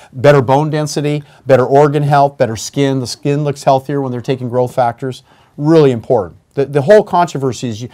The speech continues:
it's difficult to absorb growth factors unless they're injected. We, we found, their studies and, um, the pharmaceutical companies found you can even deliver insulin, which is a very large molecule, uh, with a certain kind of delivery system that we use in our product.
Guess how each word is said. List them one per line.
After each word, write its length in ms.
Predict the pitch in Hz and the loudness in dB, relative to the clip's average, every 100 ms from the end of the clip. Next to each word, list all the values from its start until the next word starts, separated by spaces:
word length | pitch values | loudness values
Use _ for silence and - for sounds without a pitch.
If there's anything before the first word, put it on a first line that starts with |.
| - 143 | -10 -6
it's 120 | 127 | 0
difficult 340 | 170 151 151 | 0 0 -2
to 60 | 131 | -2
absorb 420 | 113 139 135 120 | 0 2 2 2
growth 220 | 123 113 | -2 -2
factors 480 | 123 110 - 113 104 | -2 -2 -4 -8 -8
unless 320 | 110 120 123 | -4 -2 -2
they're 200 | - 110 | -4 -6
injected. 560 | 104 101 123 - 98 85 - - _ - | -6 -6 -6 -6 -12 -16 -20 -20 _ -10
We, 180 | 151 160 160 | -6 -6 -4
we 220 | 143 170 | -2 -2
found, 560 | 170 151 143 135 120 143 | 2 2 2 0 -6 -4
their 100 | 131 | -4
studies 540 | - 143 135 127 123 | -2 0 0 -2 -4
and, 320 | 117 110 92 | -8 -10 -12
um, 420 | 107 107 107 101 | -10 -8 -8 -10
the 80 | 117 | -8
pharmaceutical 460 | 110 139 117 180 165 | -2 -2 -2 -4 -4
companies 360 | - 123 113 | -6 -8 -8
found 280 | - 120 117 | -4 -4 -4
you 60 | 117 | -6
can 100 | 123 | -8
even 240 | 127 123 | -6 -6
deliver 320 | 113 117 113 117 | -6 -6 -6 -4
insulin, 380 | 143 147 110 | -4 -4 -8
which 180 | 101 98 | -10 -10
is 100 | 110 | -12
a 40 | 104 | -8
very 240 | 127 123 | -6 -4
large 280 | 117 113 104 | -4 -6 -6
molecule, 640 | 117 131 127 117 98 95 - - - | -2 0 0 -4 -8 -8 -14 -20 -12
uh, 340 | 110 104 101 101 _ 120 | -4 0 -2 -4 _ -6
with 180 | 117 | -4
a 320 | 127 110 110 101 | -2 -2 -6 -10
certain 340 | - 143 123 | -4 -2 -2
kind 200 | 117 123 | -2 -4
of 120 | 113 101 | -4 -8
delivery 300 | 113 117 107 | -6 -4 -4
system 320 | 110 - 107 | -8 -8 -4
that 140 | 113 120 | -4 -4
we 100 | 117 | -8
use 380 | 113 117 92 | -6 -8 -8
in 80 | 95 | -12
our 120 | 90 | -14
product. 440 | 85 101 76 73 | -14 -12 -14 -16